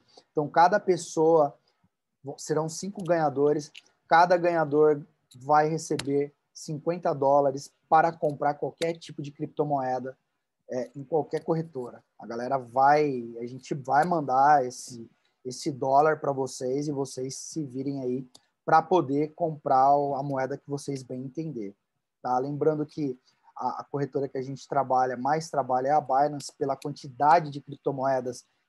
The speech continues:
que ela tem, né, dentro da, da, da corretora, e aí a gente vai fazer o sorteio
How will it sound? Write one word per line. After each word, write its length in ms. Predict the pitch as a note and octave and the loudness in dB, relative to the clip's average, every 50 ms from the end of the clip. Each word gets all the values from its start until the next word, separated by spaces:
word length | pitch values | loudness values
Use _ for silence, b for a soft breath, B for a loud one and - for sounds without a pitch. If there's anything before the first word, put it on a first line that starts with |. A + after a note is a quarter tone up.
| _ _ | _ _
que 220 | - D#3+ D#3+ D#3 | -4 0 2 4
ela 200 | D3 D3+ D#3+ D#3+ | 4 4 4 2
tem, 500 | D#3+ - - D#3+ E3+ F#3 F#3 F3 C#3+ - - _ _ _ _ _ | 0 -2 -4 -4 -2 -2 -4 -6 -8 -10 -14 _ _ _ _ _
né, 360 | B2+ C3 C#3 C#3+ D3+ D#3+ - _ _ _ _ _ _ _ _ _ _ _ _ | -6 -2 0 0 0 -2 -6 _ _ _ _ _ _ _ _ _ _ _ _
dentro 460 | A#2 A#2 C#3 D3 D#3+ D#3+ D#3+ D3 C#3 | -6 -4 -4 -4 -2 -4 -4 -4 -2
da, 260 | B2+ B2 A#2 A2 A2 | -2 -2 -4 -4 -6
da, 200 | G#2+ A#2 A2+ G#2+ G#2+ | -8 -10 -10 -8 -10
da 100 | A#2+ A#2+ | -10 -12
corretora, 760 | - - D3 C3+ E3 D#3+ E3 - D#3+ D#3+ F3+ G#3 G#3 G3+ - _ _ _ _ _ _ _ _ | -10 -10 -6 -4 -4 -6 -2 -2 0 2 2 2 0 -2 -6 _ _ _ _ _ _ _ _
e 160 | D#3 D3+ F3 | -4 0 2
aí 280 | F#3 E3+ D3+ C#3+ C#3+ D#3 | 4 4 4 4 2 2
a 60 | D#3 | 0
gente 300 | C#3+ C#3+ D3+ D3 - D3+ | 0 -4 -8 -10 -10 -6
vai 180 | C3 C3 C3 C3 | -4 -4 -4 -4
fazer 240 | - D3+ C#3 C3+ C#3 | -4 -6 -4 -4 -4
o 80 | C#3 | -6
sorteio 720 | - - D#3 D3+ D3+ D3+ - D3+ D3 D3+ D#3+ E3 E3+ F3 | -2 -2 -2 -2 -2 -2 -4 -2 -2 0 0 -2 -2 -4